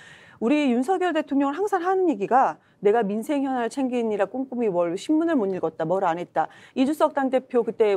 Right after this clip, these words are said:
가처분 신청했고 막 그럴 때도 이런 비슷한 얘기 하지 않았습니까? 근데 저는 이준석 당대표 그때 당시에 얘기했을 때는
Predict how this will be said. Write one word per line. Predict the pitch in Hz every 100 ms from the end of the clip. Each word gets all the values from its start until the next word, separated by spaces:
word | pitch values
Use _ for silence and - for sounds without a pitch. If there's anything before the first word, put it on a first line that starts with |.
| 185
가처분 | 180 208 247 226
신청했고 | 220 220 214 190 180
막 | 185
그럴 | - 214
때도 | - 180 170 160 - -
이런 | 254
비슷한 | 247 208 262 240
얘기 | 214
하지 | 196 190
않았습니까? | 156 180 180 - 233 - -
근데 | _ 254
저는 | 254 240 208
이준석 | 214 285 311 311
당대표 | 262 247 247 - 247 220 208
그때 | 226 - 285 254
당시에 | 185 190 - 220 208 202 175
얘기했을 | 165 196 190 185
때는 | 175 180 269